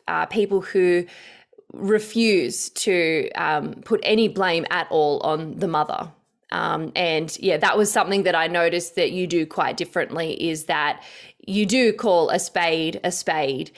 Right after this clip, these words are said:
um, and, and you do kind of cut the fat straight off the meat and get to the,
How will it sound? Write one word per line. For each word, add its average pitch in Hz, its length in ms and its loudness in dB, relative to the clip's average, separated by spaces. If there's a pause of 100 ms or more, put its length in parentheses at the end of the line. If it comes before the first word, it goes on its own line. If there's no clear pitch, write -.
(220)
um, 165 360 -4
and, 160 280 0
and 180 180 0
you 180 80 -2
do 214 160 4
kind 202 280 -2
of 175 140 0
cut 185 300 0
the 180 60 -2
fat - 360 -2
straight 170 320 2
off 160 180 2
the 185 80 -2
meat 156 280 0
and 175 160 -2
get 165 220 0
to - 160 0
the, 156 300 0